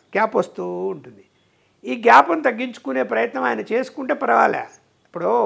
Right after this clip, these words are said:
వాళ్ళకు కూడా ఏవో కోరికలు ఉంటాయి, అవి నెరవేర్చాడు అనుకో, మళ్ళీ సలాం కొడుతూ తిరుగుతుంటారు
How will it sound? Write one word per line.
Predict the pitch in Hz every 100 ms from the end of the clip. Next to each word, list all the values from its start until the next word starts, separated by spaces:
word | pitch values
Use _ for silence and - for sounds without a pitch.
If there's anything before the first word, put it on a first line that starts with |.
| 151
వాళ్ళకు | 151 196 220
కూడా | 220 233
ఏవో | 214 214
కోరికలు | 208 196 190 180 151
ఉంటాయి, | 143 143 143 151 _ _ _ _ _ -
అవి | 208
నెరవేర్చాడు | 214 220 247 254 240 - 170
అనుకో, | 151 139 156 156 156 156
మళ్ళీ | 254 294
సలాం | 226 226 233
కొడుతూ | 196 180 -
తిరుగుతుంటారు | 247 180 170 - - - -